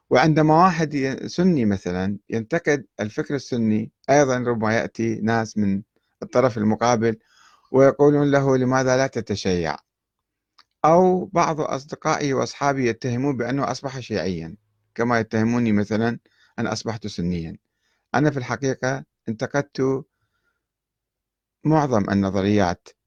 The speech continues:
السياسية ال-، الطائفية الشيعية والسنية والوهابية، ولست سنيا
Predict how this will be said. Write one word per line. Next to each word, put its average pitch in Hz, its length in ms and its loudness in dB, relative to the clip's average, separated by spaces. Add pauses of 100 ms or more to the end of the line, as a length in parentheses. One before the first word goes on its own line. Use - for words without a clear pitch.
(300)
السياسية 110 920 -2
ال-، - 380 -8 (180)
الطائفية 92 1300 -2 (920)
الشيعية 139 920 0
والسنية 127 680 0
والوهابية، 98 880 0 (1160)
ولست 120 1800 0 (360)
سنيا 127 760 -2